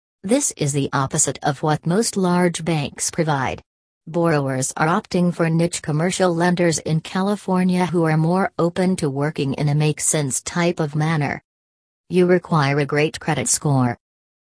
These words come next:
This is one of the most common misconceptions with regards to commercial lending.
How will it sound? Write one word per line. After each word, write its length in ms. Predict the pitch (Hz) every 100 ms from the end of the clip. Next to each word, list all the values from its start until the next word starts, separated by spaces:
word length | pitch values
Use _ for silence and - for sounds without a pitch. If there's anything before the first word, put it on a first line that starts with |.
| -
This 260 | 190 285 -
is 200 | 156 156
one 160 | 160
of 120 | 160 151
the 100 | 156
most 360 | 160 170 -
common 460 | - 170 160 156 156
misconceptions 1000 | 165 - 170 156 160 143 - 143 143 139
with 180 | 165 165
regards 520 | 165 160 156 156 -
to 120 | 160
commercial 540 | - 165 180 190 185
lending. 500 | 165 151 139 135 127